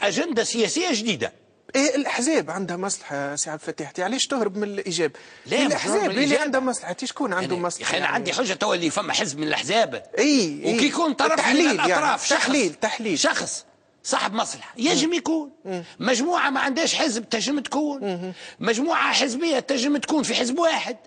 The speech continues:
Speaker 1: مجموعة أحزاب تجم تكون.
Speaker 2: مم.
Speaker 1: لكن العنوان هو عنوان سياسي وليس إيديولوجي.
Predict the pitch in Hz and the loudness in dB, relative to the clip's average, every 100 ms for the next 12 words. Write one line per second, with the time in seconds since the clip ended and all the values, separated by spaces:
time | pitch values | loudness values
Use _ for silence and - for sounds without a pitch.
0 | - - - 156 190 294 349 247 370 185 | -20 -20 -2 0 2 2 2 0 0 0
1 | 269 294 - 294 262 320 - 339 339 302 | 2 0 2 0 2 0 0 0 0 -2
2 | 208 190 185 185 - - - 170 285 285 | -4 -4 -6 -10 -14 -18 -4 0 0 0
3 | 202 - - 175 156 151 170 196 247 254 | -8 -6 -4 0 0 0 0 2 2 2
4 | 247 208 - _ - 170 139 156 202 139 | -2 -8 -18 _ -2 -2 0 -2 -2 -4
5 | - 160 165 233 294 - 294 294 220 196 | -6 0 4 4 2 0 -4 -6 -6 -6
6 | - - 127 127 117 101 | -6 -8 -4 -2 -2 -6